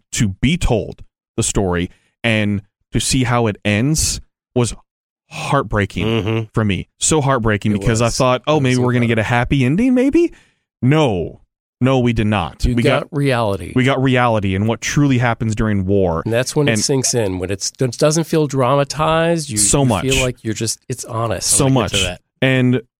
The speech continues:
Speaker 1: we also got Joe Jonas. I didn't <laughs> realize we were gonna get Joe Jonas on the screen. But in a
Speaker 3: Wasn't he
Speaker 1: supporting
Speaker 3: in Pearl
Speaker 1: role,
Speaker 3: Harbor or
Speaker 1: it
Speaker 3: one of those type movies already? I think he was, but, uh,
Speaker 1: But
Speaker 3: he may be play, doing the Glenn Powell thing, only nameless sailor number six.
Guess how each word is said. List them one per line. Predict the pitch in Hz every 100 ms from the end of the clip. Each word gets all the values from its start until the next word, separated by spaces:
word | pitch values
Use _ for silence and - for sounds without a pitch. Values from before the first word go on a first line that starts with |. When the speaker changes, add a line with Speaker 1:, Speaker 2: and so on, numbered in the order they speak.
| -
Speaker 1:
we | 120 123
also | 156 180 127 113 143 151 - -
got | 120 135 - _ _ _ _
Joe | 113 147
Jonas. | 135 190 131 - -
I | 135
didn't | 151 165
<laughs> |
realize | 156 - 214 175
we | 160
were |
gonna | - 160
get | 156
Joe | 139 156 156
Jonas | 139 180 139 - - - -
on | 123
the |
screen. | 110 - 117 98 - -
But | 170
in |
a | 175
Speaker 3:
Wasn't | 170 180
he |
Speaker 1:
supporting | 185 190 180
Speaker 3:
in |
Pearl | 160 170
Speaker 1:
role, |
Speaker 3:
Harbor | 214 214 220 220 226 185 143
or |
Speaker 1:
it | 156
Speaker 3:
one | 160
of | 165
those | 165 156
type | - 170 185
movies | 160 165 170 175 - -
already? | 170 147 156 160 165
I | 139
think | 135
he | 131
was, | 104 85 -
but, | - - -
uh, | 131
Speaker 1:
But | 156 - _
Speaker 3:
he | 175
may | 180
be | 139 127
play, | - 147
doing | 151 160
the | 139
Glenn | 127 135 123
Powell | - 139 123
thing, | - 117 120
only | 139 131 123 113 - - _
nameless | 117 139 151 151 147 -
sailor | - 135 131
number | 123 120 110
six. | - - 139 131